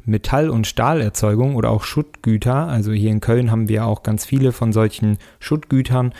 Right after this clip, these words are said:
ähm, dass die auch wirklich sehr viel Feinstaub bilden und in größeren Ballungsgebieten, also wie jetzt hier die, ähm, Rhein-Ruhr-Metropole, die ja eine der bevölkerungsdichten Metropolen, ähm, überhaupt auf der Welt ist,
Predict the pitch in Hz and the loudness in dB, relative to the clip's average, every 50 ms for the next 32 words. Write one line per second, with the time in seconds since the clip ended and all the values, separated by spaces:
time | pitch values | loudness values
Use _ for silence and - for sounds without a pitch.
0 | - - - - - - 120 120 120 110 - - - 139 151 - 143 127 123 120 | -16 -20 -20 -12 -4 0 0 2 2 0 -2 -2 -2 0 0 2 2 2 0 0
1 | - - 127 131 - 131 117 - - - - - 135 - - 127 123 120 - - | 0 -2 -2 0 0 0 -2 -2 -2 -4 -4 -4 -4 -4 -2 -2 -2 -2 -2 -2
2 | 131 131 143 156 - - - 98 98 - - 98 98 101 98 101 101 104 110 104 | -2 -2 -2 -2 -2 -2 -2 -2 -2 0 0 0 2 2 2 0 0 0 0 0
3 | 101 - - - - _ - - 113 107 - - 117 120 - - 151 147 147 147 | -2 -4 -8 -18 -20 _ -4 -4 -4 -4 0 0 0 0 0 0 0 0 2 2
4 | 135 143 143 147 151 147 - - - 131 131 147 147 147 147 135 107 107 95 101 | 2 0 0 0 0 -2 -4 -4 -4 -2 0 0 0 0 0 0 0 0 -2 -2
5 | 104 104 107 104 101 - - - 110 104 104 104 104 104 104 107 - - 107 104 | -2 -2 0 0 -2 -4 -6 -4 -4 -2 -2 -2 -2 -2 -2 -2 -2 -2 -2 0
6 | 101 101 110 120 117 107 107 104 107 107 104 120 135 151 156 151 147 - - - | 0 -2 -4 -6 -4 -2 0 0 0 2 2 2 2 2 2 0 -2 -2 -4 -6
7 | 139 - - 147 147 151 156 147 135 113 110 110 110 107 107 110 117 - 104 107 | -2 0 2 2 2 2 2 2 0 0 0 0 0 0 0 0 0 0 0 2
8 | 107 104 104 104 104 104 104 104 110 - - 120 131 - - 113 104 - - 120 | 2 0 0 0 -2 -2 -2 -4 -6 -4 -2 -2 -2 0 -2 -4 -4 -2 -4 -4
9 | 113 - - - 113 110 110 - - 117 104 - - 113 110 110 107 110 107 104 | -4 -4 -4 -2 0 0 0 0 -2 -2 0 0 0 2 2 2 2 2 2 0
10 | 104 107 117 139 156 127 101 101 - - 110 - - - 92 101 101 101 98 - | 0 0 0 0 0 0 0 -2 -2 -4 -6 -4 -4 -2 0 2 2 2 2 2
11 | 131 139 - - | 0 0 -2 -4